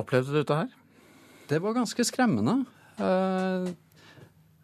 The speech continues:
Speaker 2: for det, det,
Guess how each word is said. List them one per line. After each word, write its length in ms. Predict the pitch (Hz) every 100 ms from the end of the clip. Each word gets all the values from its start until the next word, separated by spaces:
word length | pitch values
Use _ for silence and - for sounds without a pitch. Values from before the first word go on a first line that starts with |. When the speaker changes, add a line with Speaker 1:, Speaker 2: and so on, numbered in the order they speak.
| _ - -
Speaker 2:
for 340 | - - 185 180
det, 1300 | 185 - - - - - 220 196 202 - - 220 180
det, 180 | 151 -